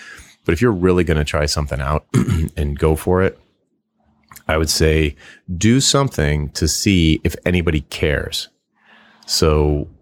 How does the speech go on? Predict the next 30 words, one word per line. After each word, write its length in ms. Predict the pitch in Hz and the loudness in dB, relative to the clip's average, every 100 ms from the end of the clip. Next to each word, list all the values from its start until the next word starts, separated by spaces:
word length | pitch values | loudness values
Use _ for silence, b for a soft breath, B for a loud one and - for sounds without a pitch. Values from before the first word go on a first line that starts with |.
| _ - | _ -8
um, 420 | - - - - - _ _ 95 | -6 -6 -12 -16 -20 _ _ -4
a-, 140 | 90 - | -2 2
and 300 | 117 82 78 | 2 2 2
more 220 | 92 107 | 2 2
importantly, 540 | 95 - 78 80 78 - | 0 -2 -2 0 0 0
that 380 | 85 80 - - | -2 -2 -4 -2
you 240 | 85 85 | 0 0
can 500 | - - 78 76 73 - - | -2 -4 -2 0 -2 -6 -6
get 200 | 85 87 | -4 -2
in 120 | 80 | -2
touch 320 | 76 92 90 - - | -2 -4 -4 -6 -2
with 260 | 76 - - | 0 -2 -6
the 140 | 73 | -2
people 280 | - - - | 0 0 -2
who 140 | 64 | -2
care. 340 | - - - - B B B B B | -4 -4 -6 -10 B B B B B
So 600 | - 87 78 76 73 73 - _ | -4 2 4 4 2 -2 -8 _
specializing 1120 | - - - - 120 120 - 143 117 113 107 | -8 -6 -6 -4 -2 0 2 4 4 2 0
on 140 | 90 87 | 0 0
something 380 | 101 92 92 | 0 0 0
like 480 | 85 80 78 76 - - | 2 2 2 0 -4 -2
A 140 | 85 | 0
W 380 | 82 78 78 107 | 2 2 2 2
S 480 | 87 80 - - - _ | 2 0 -2 -6 -10 _
is 100 | 90 | -2
a 60 | 80 | 0
little 160 | 80 73 | 0 -2
tricky 580 | - 143 90 82 80 B B B - | -4 -2 2 2 0 B B B -4
because 200 | - 80 | 0 0
it's 140 | - | -2